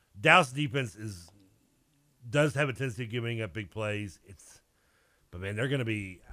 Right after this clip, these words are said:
<sighs> whether we, Eagles win or lose, I think Minshew does play well, but I just think you have a better chance of getting numbers out of Minshew could play, be playing inspired. He seemed pretty emotional with the Leach stuff, and rightfully so. But, and he played well last year,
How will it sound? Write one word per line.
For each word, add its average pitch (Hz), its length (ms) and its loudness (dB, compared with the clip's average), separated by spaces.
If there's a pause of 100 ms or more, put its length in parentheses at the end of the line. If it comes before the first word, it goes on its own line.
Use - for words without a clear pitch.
(160)
<sighs> - 540 -14
whether 147 220 2
we, 147 440 0
Eagles 160 280 -2
win 135 140 -2
or 117 80 -2
lose, 113 580 -4
I 104 60 -6
think 117 140 -6
Minshew 113 280 -8
does 104 160 -6
play 101 200 -8
well, 98 220 -4
but 90 100 -6
I - 20 -4
just 85 100 -10
think 90 140 -14
you 90 60 -10
have 80 80 -14
a - 20 -12
better 82 140 -8
chance 76 240 -18
of 71 40 -20
getting 73 180 -16
numbers 71 320 -16
out 65 140 -18
of 65 100 -20 (800)
Minshew 139 220 -6
could 190 160 -6
play, 190 220 6
be 185 120 -6
playing 185 340 -2
inspired. 151 520 -2
He 95 160 -10
seemed 127 260 -10
pretty 135 140 -6
emotional 120 380 -4
with 117 100 -6
the 110 60 -10
Leach 107 220 -6
stuff, 117 260 -4
and 98 80 -8
rightfully 90 320 -8
so. 92 360 -8
But, 78 140 -12 (560)
and 127 100 -6
he 185 80 4
played 233 240 4
well 240 160 6
last 208 360 4
year, 71 200 -14